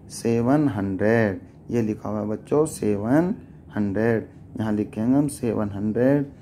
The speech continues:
ज़ीरो टेंस and ज़ीरो वंस।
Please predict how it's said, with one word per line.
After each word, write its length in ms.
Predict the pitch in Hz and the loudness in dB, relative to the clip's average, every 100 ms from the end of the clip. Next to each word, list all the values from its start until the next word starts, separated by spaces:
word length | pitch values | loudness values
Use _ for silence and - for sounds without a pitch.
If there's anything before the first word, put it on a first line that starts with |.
| - - - | -20 -14 -2
ज़ीरो 320 | 113 104 98 87 | 0 0 -2 -4
टेंस 460 | 117 123 143 143 - - - - - - - - | 0 4 4 2 -4 -18 -20 -20 -20 -20 -8 -2
and 160 | 123 | 0
ज़ीरो 420 | 104 104 101 127 165 170 - - | 0 -2 2 4 4 2 -8 -14
वंस। 420 | 98 95 - - | -10 -10 -12 -20